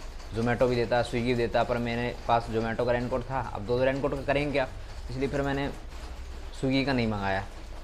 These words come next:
हालांकि आप Swiggy का भी मंगा सकते हो। कल मैंने जो है, मैं ज़्यादा काम Zomato में करता हूँ, इसलिए मैंने Zomato का raincoat रखा है। Swiggy में भी मैं सोच रहा हूँ ज़्यादा काम करूँ तो भाई Swiggy का भी raincoat मंगाने का मेरा चल रहा है plan,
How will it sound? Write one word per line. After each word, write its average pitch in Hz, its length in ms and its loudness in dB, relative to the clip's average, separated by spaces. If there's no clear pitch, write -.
हालांकि 151 260 8
आप 151 160 6
Swiggy 135 260 4
का 143 100 8
भी 147 60 6
मंगा 143 200 2
सकते 123 260 -2
हो। 143 120 2
कल 123 140 4
मैंने 131 220 2
जो 123 100 2
है, 127 260 0
मैं 131 300 2
ज़्यादा 127 260 6
काम 143 220 0
Zomato 131 280 2
में 151 120 4
करता 131 200 2
हूँ, 170 120 -4
इसलिए 135 240 4
मैंने 135 220 2
Zomato 120 280 2
का 120 60 6
raincoat 120 320 0
रखा 123 160 -4
है। 147 140 -4
Swiggy 123 360 0
में 131 160 0
भी 131 80 0
मैं 127 80 0
सोच 120 220 -2
रहा 127 80 0
हूँ 135 80 -6
ज़्यादा 110 240 2
काम 120 200 0
करूँ 123 240 0
तो 117 60 -2
भाई 120 140 2
Swiggy 113 340 -2
का 117 80 2
भी 110 80 -2
raincoat 110 340 -2
मंगाने 110 300 -4
का 110 100 -2
मेरा 110 260 -2
चल 107 100 -2
रहा 110 140 0
है 107 80 -2
plan, 113 160 -4